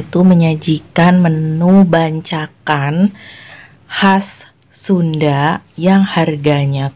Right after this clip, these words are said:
tuh terjangkau. So, kita buktikan apakah benar terjangkau. Kita intip yuk videonya. Nah, ini adalah pintu gerbangnya. Tempatnya asri, adem, dan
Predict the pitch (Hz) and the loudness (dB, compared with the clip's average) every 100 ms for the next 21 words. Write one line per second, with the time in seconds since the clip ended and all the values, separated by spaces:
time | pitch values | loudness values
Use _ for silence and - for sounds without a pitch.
0 | - 180 190 - 202 185 147 131 127 - | -6 -6 -4 0 2 0 -4 -4 -6 -6
1 | 127 123 127 - - 233 320 - 147 143 | -6 -6 -8 -12 -2 0 0 -6 -12 -10
2 | 143 - 135 - 131 123 - - - 127 | -12 -16 -16 -10 -8 -8 -12 -16 -14 -10
3 | 131 131 131 - 143 135 127 131 147 180 | -8 -4 -4 -4 -6 -4 -6 -6 -2 0
4 | 254 - - - - - - - - 196 | -2 -6 -20 -20 -14 -10 -8 -6 -2 -2
5 | - 294 320 - 202 196 196 208 247 269 | 2 2 2 2 4 6 6 4 4 2
6 | 302 - - - _ _ _ _ _ _ | -2 -6 -20 -20 _ _ _ _ _ _
7 | - 180 170 156 156 160 180 214 185 170 | -16 -10 -8 -10 -12 -12 -10 -8 -6 -6
8 | 170 165 165 160 151 151 151 151 151 147 | -8 -12 -10 -10 -10 -10 -12 -12 -12 -12
9 | 143 139 139 _ _ _ 175 170 170 165 | -12 -16 -20 _ _ _ -14 -12 -12 -8
10 | 196 190 170 165 - 165 160 175 - 165 | -8 -8 -10 -12 -16 -14 -12 -10 -10 -10
11 | 156 147 147 151 175 170 165 | -12 -12 -12 -10 -12 -10 -12